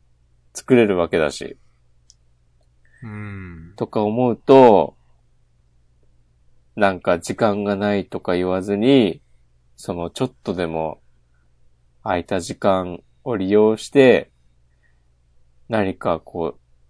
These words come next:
Speaker 1: 自分がやりたいと思っていることを、こう、そこにスッと差し込んでいけみたいなことを、
Speaker 2: うん。
Speaker 1: なんかよく言うけど、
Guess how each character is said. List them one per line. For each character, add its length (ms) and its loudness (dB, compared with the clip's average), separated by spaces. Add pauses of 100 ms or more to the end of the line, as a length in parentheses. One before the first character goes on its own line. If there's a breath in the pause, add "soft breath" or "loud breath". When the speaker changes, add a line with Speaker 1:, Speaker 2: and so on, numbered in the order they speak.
(140)
Speaker 1:
自 140 -6
分 180 -6
が 120 -2
や 100 0
り 80 -4
た 80 -2
い 80 -4
と 100 -8
思 160 -10
っ 40 -18
て 100 -10
い 40 -8
る 80 -8
こ 120 -18
と 160 -6
を、 600 -4 (200)
こ 100 -14
う、 20 -20
そ 160 -12
こ 140 -8
に 100 -8
ス 200 -10
ッ 40 -4
と 180 -20
差 160 -8
し 140 -12
込 120 -6
ん 60 -10
で 120 -4
い 80 -6
け 140 -2
み 100 -4
た 60 -6
い 20 -4
な 100 -4
こ 100 -10
と 140 -2
を、 460 6 (300)
Speaker 2:
う 60 -12
ん。 260 -16 (300)
Speaker 1:
な 140 -4
ん 60 -12
か 100 -4
よ 160 2
く 100 -8
言 220 4
う 40 -4
け 140 -2
ど、 440 0